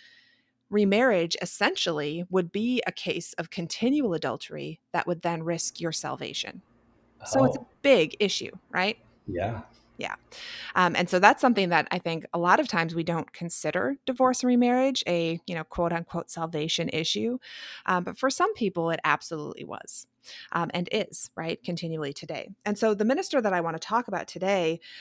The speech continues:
Speaker 1: is one of those, right? His testimony gets brought up in this camp of divorce, um, is never allowable and will result in a case of continual adultery. This is one of the most powerful, um,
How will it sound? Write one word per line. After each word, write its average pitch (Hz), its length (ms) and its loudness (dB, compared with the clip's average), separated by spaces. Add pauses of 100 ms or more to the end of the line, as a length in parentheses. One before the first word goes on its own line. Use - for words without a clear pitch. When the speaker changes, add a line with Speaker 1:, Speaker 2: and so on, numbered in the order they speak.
(160)
Speaker 1:
is 208 240 8
one 190 200 6
of 165 160 -2
those, - 560 -4
right? 180 260 4
His 240 400 2
testimony 180 800 0
gets 165 200 -2
brought 180 340 4
up 165 240 4 (240)
in 175 360 0 (140)
this 170 300 -2
camp 175 500 0
of 165 400 0
divorce, 175 680 2 (520)
um, 175 400 -8 (300)
is 175 260 0
never 175 300 2
allowable 165 800 0
and 170 280 -6 (200)
will 170 500 4
result 165 460 -4
in - 80 -10
a 170 40 -10
case - 360 -6
of - 80 -16
continual 156 640 -6
adultery. 160 580 -6
This 175 140 -8
is 165 120 -10
one 165 140 -6
of 165 100 -10
the 165 60 -10
most 160 240 -6
powerful, 170 760 2 (380)
um, 170 240 -2